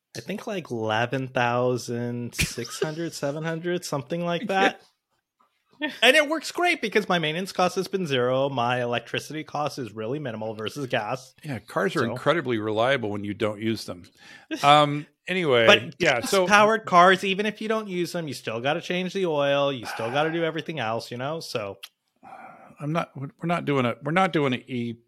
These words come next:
Speaker 2: an e-card thing, but
Speaker 1: <laughs>
Speaker 2: anyway, but yeah, we've, we've been having some fun with the, with this project of figuring out the various ways, right?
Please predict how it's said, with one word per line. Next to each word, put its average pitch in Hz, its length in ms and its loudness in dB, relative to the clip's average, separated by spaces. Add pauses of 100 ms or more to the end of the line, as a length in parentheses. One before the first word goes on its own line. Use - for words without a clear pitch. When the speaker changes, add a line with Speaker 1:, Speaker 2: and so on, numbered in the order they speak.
(300)
Speaker 2:
an 113 120 -8
e-card 117 640 -2
thing, - 1080 -2 (220)
but 107 220 -4 (160)
Speaker 1:
<laughs> - 160 -20
Speaker 2:
anyway, 165 680 -2 (200)
but 160 140 0
yeah, 180 240 2
we've, 170 240 2
we've 180 160 4
been 185 120 0
having 196 200 4
some 170 140 0
fun 175 320 6
with 135 220 0
the, 123 300 4
with 123 140 -4
this 120 280 -2
project 123 760 0 (640)
of - 100 -8
figuring 147 400 0
out 131 160 2
the 127 80 -2
various 127 580 0
ways, 110 640 -2
right? 107 360 0